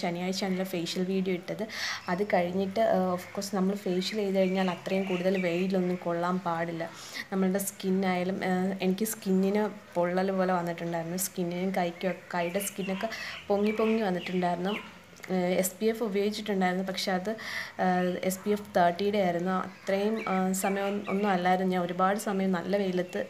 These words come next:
ഏ, യാത്ര ചെയ്തു. അതും ബൈക്കിൽ, ബൈക്കിലാണ് സ്ഥിരം യാത്ര ചെയ്യുന്നത്. എന്നാൽ ഇത് ഒരുപാട് നല്ല വെയിലുണ്ടായിരുന്നു. അപ്പോഴത്തേക്കിനും എൻ്റെ സ്കിന്നിന് നല്ല ഇതുണ്ടായിരുന്നു. ഞാൻ പിന്നെ വീട്ടിൽ വന്നതിന് ശേഷം തൈരൊക്കെ apply ചെയ്തിട്ട് ഇത് ഈ പൊങ്ങി, കയ്യിലൊക്കെ നല്ലതായിട്ട് ഇങ്ങനെ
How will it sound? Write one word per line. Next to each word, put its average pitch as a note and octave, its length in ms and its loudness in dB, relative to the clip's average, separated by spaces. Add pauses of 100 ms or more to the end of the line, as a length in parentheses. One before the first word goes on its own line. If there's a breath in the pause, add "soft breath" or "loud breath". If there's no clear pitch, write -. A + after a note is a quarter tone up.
(120)
ഏ, - 20 2 (460)
യാത്ര F3 240 0
ചെയ്തു. F3+ 220 0
അതും F#3 200 0
ബൈക്കിൽ, E3+ 380 -4 (480 loud breath)
ബൈക്കിലാണ് G3+ 580 0
സ്ഥിരം G#3 320 0
യാത്ര F#3+ 280 0
ചെയ്യുന്നത്. F#3 360 0
എന്നാൽ F#3 300 2
ഇത് F#3+ 100 0 (100)
ഒരുപാട് F#3 360 2 (100)
നല്ല F3+ 260 2
വെയിലുണ്ടായിരുന്നു. F3 640 -2 (460 loud breath)
അപ്പോഴത്തേക്കിനും F#3+ 560 -2
എൻ്റെ F#3+ 220 2 (140)
സ്കിന്നിന് F#3 440 0
നല്ല F3+ 320 2
ഇതുണ്ടായിരുന്നു. F3 600 0
ഞാൻ F#3 120 0
പിന്നെ F#3+ 220 0
വീട്ടിൽ F3+ 280 -4
വന്നതിന് F3+ 300 -2
ശേഷം F#3+ 300 -2
തൈരൊക്കെ F#3 480 0
apply F#3 240 -2
ചെയ്തിട്ട് F3 320 -4
ഇത് F3+ 100 0 (420 loud breath)
ഈ G3+ 40 -2 (120)
പൊങ്ങി, F#3+ 260 2 (140)
കയ്യിലൊക്കെ A3+ 440 0
നല്ലതായിട്ട് G#3+ 480 0
ഇങ്ങനെ G3 180 -2